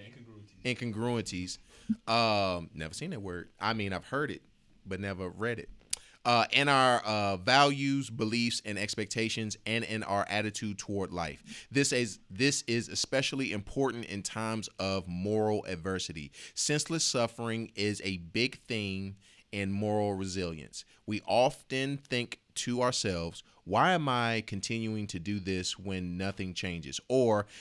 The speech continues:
Speaker 2: "Am I doing everything I can do to make things better, but nothing I ever do is enough?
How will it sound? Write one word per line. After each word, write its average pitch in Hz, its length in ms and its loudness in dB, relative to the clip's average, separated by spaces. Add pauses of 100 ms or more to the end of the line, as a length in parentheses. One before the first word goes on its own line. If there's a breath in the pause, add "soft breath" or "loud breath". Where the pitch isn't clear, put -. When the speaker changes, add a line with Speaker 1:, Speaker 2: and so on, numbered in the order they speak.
(160 loud breath)
Speaker 2:
"Am 107 180 0
I 110 140 4
doing 117 400 0
everything 120 400 0
I 110 80 2
can 104 220 -2
do 110 240 0
to 104 80 0
make 104 260 -2
things 104 280 -2
better, 98 360 0
but 92 220 0
nothing 104 560 -4 (360 soft breath)
I 110 200 4
ever 107 260 4
do 101 460 -2
is 98 240 0
enough? 92 440 -4